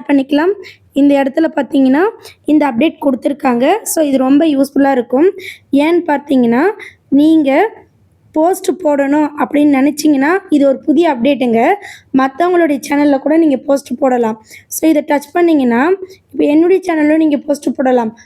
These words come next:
அது எப்படின்னு பார்த்தீங்கன்னா, ஃபர்ஸ்ட் நீங்க என்னை சப்ஸ்கிரைப் பண்ணியிருக்கணும். ட்வென்டி ஃபோர் ஹவர்ஸ் கழிச்சு, ஆ, நீங்க போஸ்ட் போடுற ஆப்ஷன் வந்து ஆட்டோமேட்டிக்கா ஓப்பன் ஆகும். So, இந்த அப்டேட் வந்து ஃபர்ஸ்ட்டுங்க. So, இது ரொம்ப நல்ல அப்டேட்டு.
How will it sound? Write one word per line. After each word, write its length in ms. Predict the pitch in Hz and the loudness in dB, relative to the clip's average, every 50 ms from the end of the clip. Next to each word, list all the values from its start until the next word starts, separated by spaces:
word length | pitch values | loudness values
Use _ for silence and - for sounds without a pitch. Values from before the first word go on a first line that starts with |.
| _ _ _ | _ _ _
அது 240 | - - 247 294 285 | -6 -2 0 0 0
எப்படின்னு 260 | 254 254 330 339 339 330 | 2 2 2 2 2 0
பார்த்தீங்கன்னா, 480 | 320 285 294 302 269 254 262 302 359 381 381 370 | -2 -4 -2 0 0 0 2 0 0 -2 -4 -4
ஃபர்ஸ்ட் 300 | - 302 294 294 - 349 | -4 -4 -4 -4 -2 0
நீங்க 360 | 339 320 302 285 269 302 349 | 2 2 2 2 0 0 0
என்னை 200 | 370 330 302 294 285 294 | 0 0 0 -2 -2 -4
சப்ஸ்கிரைப் 420 | 277 - - - - 320 320 320 | -6 -8 -6 -4 -2 -2 -2 -2
பண்ணியிருக்கணும். 600 | - 285 277 269 262 240 240 - 240 254 294 359 427 403 - - - - - _ _ _ - - | -2 -2 0 0 0 0 -2 0 0 2 2 2 0 -2 -6 -20 -20 -20 -20 _ _ _ -8 -4
ட்வென்டி 220 | 311 302 311 339 - | -2 0 0 0 0
ஃபோர் 160 | 370 359 349 | 0 2 2
ஹவர்ஸ் 280 | 330 311 320 339 339 - | 2 0 0 -2 -4 -4
கழிச்சு, 480 | - 311 294 294 302 294 - - 349 403 480 - - - - - _ _ - - | -2 0 0 0 0 -2 0 0 2 2 0 -2 -6 -18 -20 -20 _ _ -4 -2
ஆ, 260 | 285 294 285 285 294 | 0 0 2 2 2
நீங்க 360 | 294 302 302 294 294 277 262 | 2 2 2 2 2 0 0
போஸ்ட் 340 | 269 - 320 339 330 - 339 | -2 -2 -2 -2 -2 -2 -4
போடுற 440 | 269 - 320 302 277 285 277 269 277 | -2 -2 -2 -2 0 0 -2 -2 -2
ஆப்ஷன் 240 | 277 - - 330 311 | -4 -4 -2 -2 0
வந்து 360 | 294 269 247 254 320 330 311 | 0 2 2 2 2 2 0
ஆட்டோமேட்டிக்கா 480 | 302 - 320 311 294 226 277 277 - 311 | 0 -2 -2 -2 -2 -2 -4 -2 -2 -2
ஓப்பன் 300 | 302 277 294 294 285 277 | -2 -2 -2 -2 0 0
ஆகும். 340 | 254 233 208 226 220 208 - - - - - _ | 0 0 0 -2 -2 -2 -6 -16 -20 -20 -16 _
So, 220 | - - - 330 | -8 -2 0 2
இந்த 340 | 330 320 320 339 330 339 311 | 2 2 2 2 2 0 0
அப்டேட் 240 | 254 349 359 359 339 | 0 0 0 0 0
வந்து 400 | 320 285 277 302 370 381 381 381 | -2 0 0 0 0 0 -2 -4
ஃபர்ஸ்ட்டுங்க. 560 | 302 285 277 - - 320 294 262 277 311 392 440 - - - - _ _ | -6 -6 -6 -4 -2 -2 0 0 2 0 0 -2 -4 -10 -20 -20 _ _
So, 220 | - - - 320 320 | -10 -6 -2 -2 0
இது 160 | 330 311 311 | 0 0 0
ரொம்ப 240 | 302 302 311 320 359 | 2 2 2 4 4
நல்ல 340 | 339 311 302 311 320 311 262 | 2 2 2 2 2 0 0
அப்டேட்டு. 460 | 233 269 277 262 - - 302 359 | 0 0 -2 -2 -2 -2 0 0